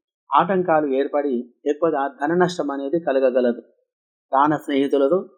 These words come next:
వైరం ఏర్పడేటువంటి గ్రహస్థితి అనేది ఉంది.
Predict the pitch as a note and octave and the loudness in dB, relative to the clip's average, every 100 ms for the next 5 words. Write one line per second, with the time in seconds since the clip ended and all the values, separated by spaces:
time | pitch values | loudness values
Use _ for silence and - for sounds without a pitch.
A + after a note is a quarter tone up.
0 | - B2+ F3 F3 D#3+ D3 D3+ C#3+ C#3 C#3 | -2 4 6 4 2 0 2 2 0 -2
1 | C#3+ C#3+ B2 A#2+ _ _ - C3 D#3 E3+ | -4 -2 -2 -4 _ _ -2 2 2 2
2 | D#3+ C#3 C3+ B2+ B2+ B2+ C3 | 0 -2 -2 0 0 0 -2